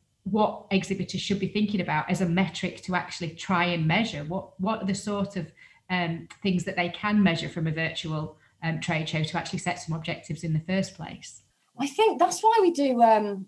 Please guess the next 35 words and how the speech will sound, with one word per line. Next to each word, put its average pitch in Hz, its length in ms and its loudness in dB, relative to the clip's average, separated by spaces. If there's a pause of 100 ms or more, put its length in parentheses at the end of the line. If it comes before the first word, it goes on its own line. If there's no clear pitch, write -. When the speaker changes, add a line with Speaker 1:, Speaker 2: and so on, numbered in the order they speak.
Speaker 2:
we 220 120 -4
do 254 140 0
some 254 180 0
more 240 140 6
detailed 233 520 0
things 240 320 -2
during 208 220 -2
the 196 80 -2
day, 208 400 4
um, 202 280 4
because 202 240 -2
I 220 60 0
think, 220 260 -2
again, 202 280 0
like 190 140 6
I - 20 4
say, 190 180 -4
managing 208 320 0
ob-, - 260 0
objectives - 460 0
is 170 80 -16
really, 196 300 -2
really 175 180 -2
important. 175 480 -2
But - 160 4 (260)
again, 233 280 6
if 220 80 -2
they're 247 120 6
just 254 260 -2
on 262 100 2
a 247 40 6
bit 247 140 0
of 220 100 0
a 208 60 0
data, 202 420 0